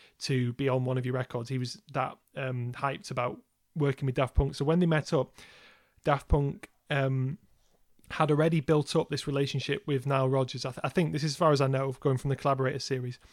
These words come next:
And they'd already started putting down versions of tracks with Nile Rodgers. And they asked Pharrell, um, "What kind of stuff are you into at the moment?" And Pharrell said, "I'm sure this must be, you know, edited slightly to make it a better story."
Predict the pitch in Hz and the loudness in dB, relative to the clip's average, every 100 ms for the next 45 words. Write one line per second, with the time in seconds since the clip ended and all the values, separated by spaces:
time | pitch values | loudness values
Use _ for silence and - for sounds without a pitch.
0 | - - - - _ 139 139 131 - _ | -20 -20 -20 -20 _ 0 2 2 -2 _
1 | _ _ - 151 143 160 165 151 147 135 | _ _ -10 0 4 4 4 2 -2 -2
2 | - 151 147 - 165 143 143 143 131 - | 2 4 2 2 0 0 0 2 0 -4
3 | _ _ 180 147 147 143 139 135 - - | _ _ -4 0 2 2 0 -2 -6 -2
4 | 143 - - 131 139 139 123 - _ _ | -2 -2 -12 -6 0 0 0 -14 _ _
5 | _ _ _ 143 135 131 135 131 - - | _ _ _ -2 0 2 2 0 -4 -14
6 | - _ _ - _ _ - 135 160 165 | -16 _ _ -20 _ _ -4 2 4 2
7 | - 151 156 135 143 - - 135 135 123 | 0 0 2 2 -2 -6 -4 -2 -2 -2
8 | 147 - 139 - - 143 151 147 139 131 | -4 -2 -2 -2 0 2 4 2 -2 0
9 | 127 131 _ _ _ 139 127 143 147 135 | -4 -6 _ _ _ -6 -4 0 0 0
10 | 160 131 127 - - 143 240 165 135 151 | -2 -2 -6 -14 -12 -2 2 2 4 2
11 | - 135 131 147 135 123 123 _ _ - | 4 0 0 0 -2 -2 -6 _ _ -4
12 | 123 135 135 123 - 131 135 139 135 123 | 0 0 -2 -6 -2 -2 -2 -6 -10 -8
13 | - 131 127 139 131 127 - 131 | -4 -4 -2 -4 -4 -4 -2 -2